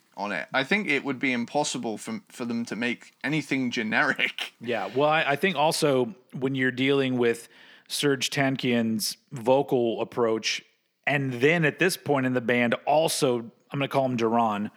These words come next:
Speaker 2: <laughs> Duran Malakian's vocals, they're both very weird sounding vocalists. Like, they're, they don't ha-, they don't
Speaker 1: Yes.
Speaker 2: have,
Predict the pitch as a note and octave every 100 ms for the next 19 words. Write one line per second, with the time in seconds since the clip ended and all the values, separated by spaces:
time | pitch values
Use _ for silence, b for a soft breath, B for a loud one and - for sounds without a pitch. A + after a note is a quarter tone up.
0 | B B B D3+ - G3 C3 C#3+ F3+ F3+
1 | B2+ C3+ C#3+ D3 D3 C3+ C3+ C#3+ C#3+ C3
2 | B2 A#2 - B B - A#2 C3 B2+ B2
3 | A2+ G#2+ - b b b b b B2+ A2
4 | A#2+ C#3+ F3+ F3 C3 D#3+ D#3+ B2+ B2+ C#3
5 | C3+ C3 A2+ C3 C#3 C3+ B2 - C3 B2+
6 | A#2+ A#2 A2 A#2 A2+ A2+ F2+ F2 - A2
7 | G#2+ C3+ D3+ C3 C#3 F3 F#3 A#2+ A#2 F3+
8 | G3+ F#3 F3+ D3